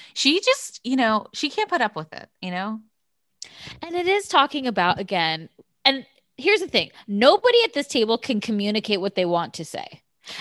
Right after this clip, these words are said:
Speaker 2: And
Speaker 1: Well,
Speaker 2: they
Speaker 1: I
Speaker 2: all wa-,
Speaker 1: feel
Speaker 2: think
Speaker 1: like
Speaker 2: that they
Speaker 1: I
Speaker 2: are right.
Speaker 1: No, I feel like Lou was backing up Ramona and was like, "No, like, let's be classy ladies and not say, 'See you next Tuesday.'"
Speaker 2: "I would never call my vagina the C word."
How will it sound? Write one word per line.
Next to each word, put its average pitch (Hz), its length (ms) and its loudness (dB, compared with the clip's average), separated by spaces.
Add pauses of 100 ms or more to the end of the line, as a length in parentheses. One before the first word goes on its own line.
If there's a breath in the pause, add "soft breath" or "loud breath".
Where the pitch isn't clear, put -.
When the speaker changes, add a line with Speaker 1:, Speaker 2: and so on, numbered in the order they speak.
Speaker 2:
And 233 100 6
Speaker 1:
Well, 392 100 12
Speaker 2:
they 214 60 10
Speaker 1:
I 220 100 12
Speaker 2:
all 330 200 10
wa-, 349 80 6
Speaker 1:
feel 320 100 6
Speaker 2:
think 339 200 10
Speaker 1:
like 254 100 8
Speaker 2:
that 220 120 6
they 240 60 10
Speaker 1:
I 262 60 8
Speaker 2:
are 240 100 6
right. 196 420 6
Speaker 1:
No, 311 180 8
I 277 160 6
feel 277 200 2
like 539 180 6
Lou 247 380 4
was 226 240 0
backing 214 500 4
up 202 180 2
Ramona 180 420 0
and 165 300 0
was 208 160 -4
like, 233 180 -2
"No, 269 400 2
like, 226 340 -2
let's 226 300 -2
be 370 100 -4
classy 269 480 0
ladies 196 360 -2
and 196 100 -6
not 165 300 -6
say, 196 260 -6 (160 loud breath)
'See - 220 -12
you 180 100 -4
next 180 320 -4
Tuesday.'" - 480 -16 (560 soft breath)
Speaker 2:
"I 208 60 4
would 185 160 -2
never 170 420 0
call 170 220 2
my 160 180 2
vagina 151 560 -2
the 135 100 -8
C 135 360 -8
word." 104 340 -10